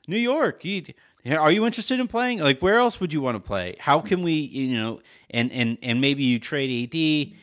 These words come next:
and you get back some picks to be able to bring in, uh, another star who maybe is more reliable. Um, you're not gonna find a star who fits better, I don't think. But, like, you know, th-, that, that's one path that maybe the Lakers could go down. But I think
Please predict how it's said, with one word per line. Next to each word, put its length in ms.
and 120
you 60
get 220
back 240
some 160
picks 380
to 120
be 200
able 160
to 60
bring 300
in, 300
uh, 300
another 380
star 480
who 380
maybe 380
is 180
more 200
reliable. 720
Um, 200
you're 80
not 200
gonna 120
find 220
a 40
star 200
who 100
fits 260
better, 260
I 80
don't 180
think. 280
But, 220
like, 220
you 120
know, 160
th-, 260
that, 400
that's 260
one 440
path 440
that 200
maybe 400
the 120
Lakers 380
could 320
go 160
down. 240
But 160
I 100
think 340